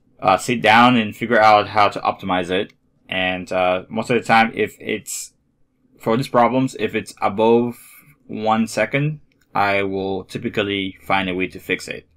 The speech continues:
Um, it shouldn't be up to a minute. It should, this problem should not, this particular problems, the one, especially the ones that have five percent difficulty,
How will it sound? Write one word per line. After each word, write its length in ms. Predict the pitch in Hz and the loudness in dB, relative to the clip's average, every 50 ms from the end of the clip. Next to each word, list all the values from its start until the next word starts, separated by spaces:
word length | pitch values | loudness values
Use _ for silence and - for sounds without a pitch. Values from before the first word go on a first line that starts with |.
| _ | _
Um, 460 | 92 90 85 85 85 87 87 82 80 - _ _ _ _ _ _ _ _ _ _ _ _ _ _ _ _ _ _ _ _ _ _ _ _ | -8 -6 -4 -4 -4 -6 -8 -12 -16 -18 _ _ _ _ _ _ _ _ _ _ _ _ _ _ _ _ _ _ _ _ _ _ _ _
it 120 | - 113 - | -4 -4 -2
shouldn't 300 | - 120 117 117 113 107 | -2 0 2 2 2 2
be 160 | 107 104 101 | 2 4 4
up 160 | 98 95 - | 2 2 0
to 140 | - 104 92 | -2 -2 -2
a 60 | 87 | -2
minute. 300 | 87 87 80 80 78 - - | -2 -4 -6 -6 -10 -12 -14
It 80 | - | -14
should, 260 | - - 123 117 - - | -6 -4 -4 -4 -4 -4
this 140 | 120 127 | -6 -4
problem 320 | - - 110 107 104 113 110 | 0 2 2 2 2 2 -2
should 220 | - - 107 95 | -4 -6 -6 -4
not, 200 | 95 92 92 92 | -2 -2 -2 -2
this 120 | 107 117 - | -4 -6 -2
particular 460 | - 113 107 110 101 101 107 107 95 | 0 0 0 0 -2 -4 -4 -4 -6
problems, 500 | - - - 104 98 92 95 87 92 90 | -4 0 2 2 2 2 0 -4 -8 -8
the 80 | 104 | -6
one, 180 | 98 104 104 104 | -4 -2 -4 -4
especially 260 | 104 - - 120 120 | -4 -4 -4 -2 -2
the 100 | 110 104 | -2 -2
ones 280 | 104 104 107 107 101 - | 0 0 -2 -2 -2 -2
that 240 | 107 101 98 98 - | -2 0 0 -2 -2
have 320 | - 101 95 92 92 - | 0 0 0 0 -2 -4
five 320 | - - - 107 107 104 | -4 -2 0 2 2 0
percent 360 | - 101 - - 107 101 98 92 | -2 -6 -8 -6 -6 -6 -6 -8
difficulty, 680 | 90 92 95 - 95 95 - - 98 90 92 - | -12 -12 -8 -8 -6 -6 -6 -6 -6 -8 -8 -8